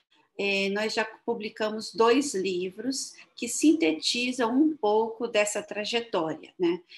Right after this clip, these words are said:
Esses livros estão, é, disponíveis, né, no site do nosso grupo de pesquisa, que é o G pec, que tá nesse link, que podem ser acessados, e também,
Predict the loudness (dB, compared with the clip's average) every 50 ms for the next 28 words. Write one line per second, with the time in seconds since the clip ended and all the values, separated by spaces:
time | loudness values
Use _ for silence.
0 | -20 -20 -20 _ 0 0 0 2 -2 -6 -6 -8 -8 -6 -4 -2 -2 -2 -2 -2
1 | -6 -6 -6 -8 -8 -8 -10 -2 0 2 2 2 2 0 -4 -6 _ _ -20 -20
2 | -20 _ _ _ -6 -4 -2 -2 -2 -2 -2 -4 -4 -6 -8 -8 -8 -2 0 0
3 | 0 2 0 -2 -2 -2 -2 -4 -2 0 2 2 2 0 -2 -4 -4 -4 -4 -6
4 | -6 -6 -4 -4 -2 0 0 0 0 -2 -4 -8 -8 -6 -4 -2 -2 -2 -4 -6
5 | -10 -8 -6 -6 -8 -8 -10 -16 -12 -6 -6 -6 -6 -6 -12 _ -2 -2 -2 -2
6 | -4 -8 -8 -8 -8 -10 -6 -6 -6 -6 -6 -8 -8 -10 _ _ -4 -4 -4 -6
7 | -10 -14 -16 _ -14 -8 -4 -2 0 0 -2 -2 -4 -6 -6 -6 -6 -6 _ _
8 | _ -20 _ _ _ _ -4 -2 -2 0 -2 -4 -4 2 2 2 2 2 -2 -8
9 | -20 -20 _ _ _ _ -14 -12 -12 -10 _ -2 -2 0 0 -2 -4 -4 -6 -4
10 | -4 -4 -6 -6 -8 -8 -8 -8 -6 -4 -2 -2 0 -2 -2 -6 -8 -12 -12 -8
11 | -6 -4 -4 -2 0 2 4 4 4 4 2 2 2 2 4 4 2 2 2